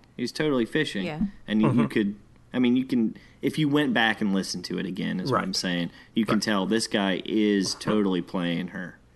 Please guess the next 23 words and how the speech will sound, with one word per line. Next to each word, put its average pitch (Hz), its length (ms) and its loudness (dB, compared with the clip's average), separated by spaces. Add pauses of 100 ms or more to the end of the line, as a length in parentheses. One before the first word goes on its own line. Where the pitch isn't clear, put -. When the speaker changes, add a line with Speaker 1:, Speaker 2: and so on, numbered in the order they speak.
(260)
Speaker 3:
Yeah. 107 420 2
Speaker 1:
Um, 95 80 4
Speaker 3:
And 175 100 10
I, 196 80 8
and 175 220 4
I 180 80 4
listened 165 340 2
to 139 100 4
it 113 80 0
a 110 60 -2
second 123 320 -2
time 107 240 -2
for - 120 -12
that 101 180 0
very 104 240 -4
reason, 104 400 -6
just 98 260 -10
to, 90 200 -10 (340)
to - 120 -10
hear 110 180 -6
that. 117 360 -4
And, 104 260 -4
Speaker 1:
Yeah. 95 140 -2